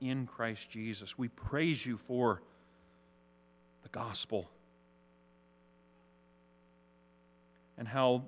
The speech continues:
the wor-, in, through the worst imaginable evil, you are accomplishing the greatest possible good. We pray that we would live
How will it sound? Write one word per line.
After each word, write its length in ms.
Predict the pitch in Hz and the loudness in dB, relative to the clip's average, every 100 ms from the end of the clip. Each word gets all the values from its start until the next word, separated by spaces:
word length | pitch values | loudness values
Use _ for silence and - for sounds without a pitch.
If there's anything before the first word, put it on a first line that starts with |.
| - | -6
the 80 | 120 | -6
wor-, 260 | 110 151 - | -2 -2 0
in, 120 | 131 | -2
through 220 | - 180 | 0 2
the 80 | 175 | 2
worst 380 | 127 156 165 - | 4 4 2 -2
imaginable 600 | 131 131 143 139 120 117 - | -2 0 0 -2 -2 -2 -2
evil, 320 | 143 135 107 | -4 -2 -2
you 320 | 104 123 135 - | 0 2 2 2
are 180 | 113 104 | 2 2
accomplishing 760 | - 127 123 113 - 107 90 82 - _ - - - - - - - | 0 -4 -4 -6 -8 -8 -10 -14 -20 _ -20 -20 -20 -20 -20 -20 -16
the 80 | 107 | -8
greatest 320 | 101 117 104 | -4 -4 -6
possible 420 | - 101 - 101 95 | -6 -6 -6 -8 -8
good. 220 | 90 90 - - - - - - - - - - - - - - - - - - - - - _ - _ - | -10 -16 -20 -20 -20 -20 -20 -20 -20 -20 -20 -20 -20 -20 -20 -20 -20 -20 -20 -20 -20 -20 -20 _ -20 _ -10
We 80 | 120 | -8
pray 240 | - 107 92 | -4 -2 -2
that 160 | - | -2
we 100 | 113 | -4
would 220 | 107 98 | -2 -4
live 360 | 110 113 107 95 | 0 2 2 -2